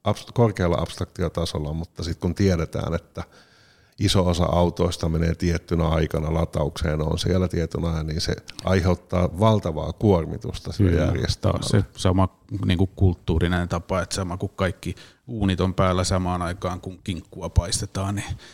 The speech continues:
Speaker 2: kaikki autot on samaan aikaan latauksessa, että tässä tulee nämä kulttuuriset tekijät.
Speaker 1: Kyllä. No sit liikenteessä tietysti lentäminen on semmoinen malliesimerkki siitä, miten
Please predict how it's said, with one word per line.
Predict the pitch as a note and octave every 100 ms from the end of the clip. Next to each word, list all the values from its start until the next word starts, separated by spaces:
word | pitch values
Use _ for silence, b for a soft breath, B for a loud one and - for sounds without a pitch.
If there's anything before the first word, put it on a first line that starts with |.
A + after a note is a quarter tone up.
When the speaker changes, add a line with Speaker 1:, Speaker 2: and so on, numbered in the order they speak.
| B B
Speaker 2:
kaikki | F2+ E2+ G2
autot | F2 E2+ D2+
on | E2
samaan | E2+ E2 E2
aikaan | C#2+ G2 D#2+ D#2
latauksessa, | E2 E2 D#2+ - - - -
että | - -
tässä | - -
tulee | G2 F#2
nämä | F2+
kulttuuriset | F#2 F2+ E2+ - E2+ E2 F2+ - - -
tekijät. | E2+ - D2+ - - -
Speaker 1:
Kyllä. | - F2+ E2+ F2 E2+ - _ b b b b b b b
No | A#2+
sit | E3 D#3
liikenteessä | D#3+ F3 D#3+ C#3+ B2 B2 A#2 -
tietysti | B2 B2+ A2+ - A2+
lentäminen | A#2 B2 A#2+ G#2+ F2 D#2 C#2+ D2 -
on | - C#2
semmoinen | - - C#2 F#2+
malliesimerkki | G#2+ A#2 A#2 G2 E2+ E2+ E2+ D2 C2+ - E2
siitä, | G2 F2+ - F#2
miten | G2+ G#2+ A2+